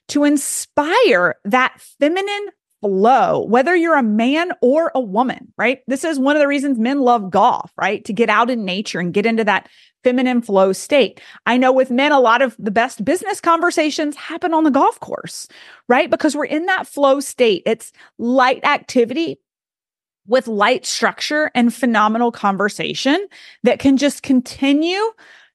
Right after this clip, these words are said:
to d-, evolve because it's unstructured as far as the day goes, right? Other than, like, with golf, swinging a golf club, or at the beach with rowing your oars on your canoe,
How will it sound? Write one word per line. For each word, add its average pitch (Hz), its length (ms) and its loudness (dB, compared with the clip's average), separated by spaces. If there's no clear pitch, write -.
to - 140 0
d-, 214 160 0
evolve 226 880 4
because 294 600 -2
it's 277 280 -2
unstructured 262 1080 -2
as 262 220 0
far 254 340 4
as 220 420 2
the 220 160 0
day 208 300 2
goes, 170 460 -4
right? 208 240 0
Other 247 240 2
than, 220 220 2
like, 202 220 0
with 208 200 -4
golf, 196 240 0
swinging 190 260 -8
a 180 60 -10
golf 196 240 0
club, 185 260 0
or 185 320 -4
at 214 120 -2
the 196 100 0
beach 202 360 -4
with 208 280 -2
rowing 254 440 2
your 214 200 0
oars 247 320 4
on 214 160 -2
your 170 360 -6
canoe, 247 360 2